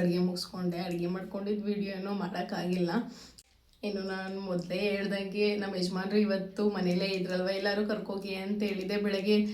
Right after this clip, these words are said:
ಹೊರಗಡೆ ಹೋಗ್ಬೇಕು ಅಂದ್ಕೊಂಡ್ವಿ, ಅದು ನೋಡಿದ್ರೆ ಆ ಥರ ಆಯಿತು. ಹಂಗಾಗಿ ಸ್ವಲ್ಪ ಬೇಜಾರಲ್ಲಿ ಕೂತಿದ್ದಾಗ ನಮ್ಮ ಯಜಮಾನ್ರು "ಹೊರಗಡೆ ಏನಾದ್ರು ತಿರ್ಗಾಡ್ಕೊಂಡ್ ಬರೋದಾ?" ಅಂತ ಕರ್ಕೊಂಡು ಹೋದ್ರು. ಇನ್ನು ಬಿಗ್ ಮಾರ್ಕೆಟಲ್ಲಿ ಬಿಗ್ ಮಿಲಿಯನ್ ಡೇ ನಡೀತಿತ್ತು, ಅಲ್ಲಿ ಹೋಗಿ ಬರೋದಾ ಅಂದ್ಕೊಂಡು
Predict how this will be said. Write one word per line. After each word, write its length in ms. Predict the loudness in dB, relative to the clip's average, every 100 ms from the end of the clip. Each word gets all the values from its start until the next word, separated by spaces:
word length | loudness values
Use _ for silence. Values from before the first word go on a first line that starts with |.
| -6 -6 2
ಹೊರಗಡೆ 280 | 6 8 6
ಹೋಗ್ಬೇಕು 360 | 4 0 -4
ಅಂದ್ಕೊಂಡ್ವಿ, 540 | -4 -4 -6 -6 -2 0
ಅದು 120 | 2 0
ನೋಡಿದ್ರೆ 380 | 0 0 2 2 2
ಆ 20 | 0
ಥರ 120 | 0 2
ಆಯಿತು. 340 | 2 0 -4 -6 -8 -12 -2
ಹಂಗಾಗಿ 420 | 2 2 2 2 2
ಸ್ವಲ್ಪ 200 | 2 2 2
ಬೇಜಾರಲ್ಲಿ 400 | 2 2 4 4
ಕೂತಿದ್ದಾಗ 380 | 4 4 6 6 6
ನಮ್ಮ 160 | 4
ಯಜಮಾನ್ರು 280 | 6 6 6 4
"ಹೊರಗಡೆ 280 | 2 0
ಏನಾದ್ರು 260 | 0 -2 -2 -2
ತಿರ್ಗಾಡ್ಕೊಂಡ್ 520 | -2 -2 -2 -4 -4
ಬರೋದಾ?" 300 | 0 0 0 0
ಅಂತ 120 | -2 -2
ಕರ್ಕೊಂಡು 360 | -4 -4 -6 -2
ಹೋದ್ರು. 280 | 0 2 0 -2 -12 -20 -4
ಇನ್ನು 160 | 2 4
ಬಿಗ್ 180 | 6 6 6
ಮಾರ್ಕೆಟಲ್ಲಿ 520 | 6 4 4 4 4 4
ಬಿಗ್ 180 | 4 4
ಮಿಲಿಯನ್ 400 | 6 8 6 2
ಡೇ 140 | 2 4 4
ನಡೀತಿತ್ತು, 500 | 2 -2 -4 -4 -8 -10 -8 2
ಅಲ್ಲಿ 160 | 8 10
ಹೋಗಿ 160 | 10 8
ಬರೋದಾ 280 | 4 6 4
ಅಂದ್ಕೊಂಡು 360 | 4 6 6